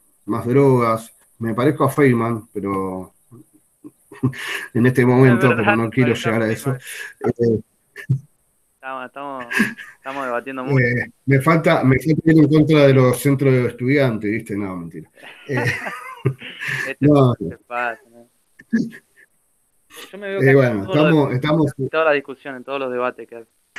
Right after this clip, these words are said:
Speaker 1: Sí, sí, yo, yo, a mí me, a, a mí me hace ca-, a, a mí me hace reír a ese, ese hombre, pero bueno,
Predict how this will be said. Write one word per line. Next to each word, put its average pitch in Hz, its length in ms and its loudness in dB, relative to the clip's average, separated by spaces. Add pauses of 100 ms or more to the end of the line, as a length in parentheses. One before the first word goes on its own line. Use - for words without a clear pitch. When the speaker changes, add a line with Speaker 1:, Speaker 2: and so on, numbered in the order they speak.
(2750)
Speaker 1:
Sí, 135 300 4
sí, 120 180 -4
yo, 139 300 -4
yo, 139 200 -8
a 104 140 -8
mí 156 140 0
me, 165 160 -4
a, 113 160 -12
a - 200 -8
mí 185 120 2
me 196 100 0
hace 147 240 -4
ca-, 131 120 -8 (200)
a, 113 120 -16 (840)
a 131 60 -2
mí 160 160 0
me 202 100 2
hace 135 260 -2
reír 117 440 -2
a 98 120 -8
ese, 92 580 -10 (100)
ese 101 200 -12
hombre, 95 280 -8
pero 98 220 -6
bueno, 98 260 -4